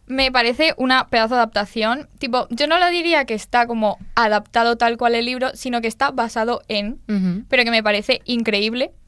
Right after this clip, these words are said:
Speaker 1: O sea,
Speaker 2: Ujú.
Speaker 1: me parece una pedazo de
Speaker 2: Yo te lo he
Speaker 1: adaptación.
Speaker 2: dicho antes, hacía tiempo, o sea, vale, Max Tom Horde, Sam
Speaker 1: Sí.
Speaker 2: Pretty, pero hacía tiempo que una serie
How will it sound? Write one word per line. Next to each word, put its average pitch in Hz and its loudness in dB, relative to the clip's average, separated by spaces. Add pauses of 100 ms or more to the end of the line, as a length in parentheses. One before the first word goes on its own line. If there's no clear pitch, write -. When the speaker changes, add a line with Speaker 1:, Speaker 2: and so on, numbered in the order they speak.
(260)
Speaker 1:
O 247 -2
sea, 208 2
Speaker 2:
Ujú. 185 0 (120)
Speaker 1:
me 208 0
parece 196 -2
una 208 0
pedazo 190 0
de 180 4
Speaker 2:
Yo - 0
te 208 2
lo 220 4
he 214 4
Speaker 1:
adaptación. - 4
Speaker 2:
dicho 214 0
antes, 190 0
hacía 202 0
tiempo, 190 0
o 233 2
sea, 180 0 (100)
vale, 190 2
Max 175 -4
Tom 175 -2
Horde, 185 2
Sam 180 -2
Speaker 1:
Sí. 208 0
Speaker 2:
Pretty, 196 0
pero 185 -2
hacía 196 0
tiempo 185 -2
que 175 -8
una 196 0
serie 190 -2